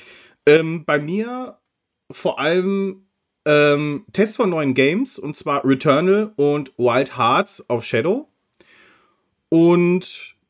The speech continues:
die funktionieren ziemlich gut. Vor allem Returnal hat mich beeindruckt. Kenn ja die PlayStation fünf Version. Und auf P C ist das noch mal richtig eine Schippe obendrauf, grafisch. Ne? Also es ist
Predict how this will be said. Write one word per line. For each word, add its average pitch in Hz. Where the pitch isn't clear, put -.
die 262
funktionieren 254
ziemlich 180
gut. 160
Vor -
allem 170
Returnal 156
hat 156
mich 151
beeindruckt. 151
Kenn 143
ja 156
die 147
PlayStation 143
fünf 139
Version. 160
Und 160
auf 190
P 185
C 285
ist 302
das -
noch 160
mal 123
richtig 214
eine 190
Schippe 262
obendrauf, 151
grafisch. 104
Ne? 165
Also 147
es 147
ist -